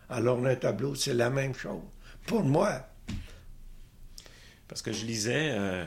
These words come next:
Speaker 2: quelqu'un qui est venu vous voir, en fait, euh, l'année passée, en deux mille dix-huit, puis il a écrit un billet sur son blog, là, sur Internet. Et, euh, c'était très beau, en fait, ce qu'il disait. Il était très content de sa rencontre avec vous. Et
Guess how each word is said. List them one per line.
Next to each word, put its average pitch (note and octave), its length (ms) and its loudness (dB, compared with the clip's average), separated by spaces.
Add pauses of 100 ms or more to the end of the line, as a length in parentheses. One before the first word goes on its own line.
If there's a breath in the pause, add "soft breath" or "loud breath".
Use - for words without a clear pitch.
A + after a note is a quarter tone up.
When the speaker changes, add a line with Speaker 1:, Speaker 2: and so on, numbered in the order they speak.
(200)
Speaker 2:
quelqu'un B2+ 300 2
qui G2+ 120 -2
est F#2+ 40 0
venu G#2+ 160 2
vous G2+ 200 -4
voir, F#2 420 0
en D#2+ 60 -6
fait, - 380 -6
euh, E2+ 300 -6
l'année G2+ 220 2
passée, F#2 340 0
en F2+ 80 -2
deux F#2 160 -2
mille F#2+ 200 -4
dix-huit, F2+ 420 -6 (760 loud breath)
puis G#2 120 -2
il G#2+ 40 6
a - 20 6
écrit G#2+ 420 0
un G2+ 120 2
billet F2+ 420 -2
sur - 280 -8
son G2 200 -4
blog, F2+ 440 -4
là, E2+ 120 -8
sur - 220 -8
Internet. F2 500 -6 (920 loud breath)
Et, C#3 300 4
euh, F2+ 540 2 (460)
c'était - 180 0
très B2 220 6
beau, B2 200 4
en F2+ 100 0
fait, - 220 -4
ce - 80 -8
qu'il F2 140 -8
disait. G2 320 -2
Il G#2 80 -2
était F2+ 180 -2
très A#2 180 -4
content G#2+ 340 -4
de A2+ 60 -6
sa F2 140 -4
rencontre F2+ 480 -4
avec F2 240 -2
vous. A2 400 -4
Et D3+ 320 4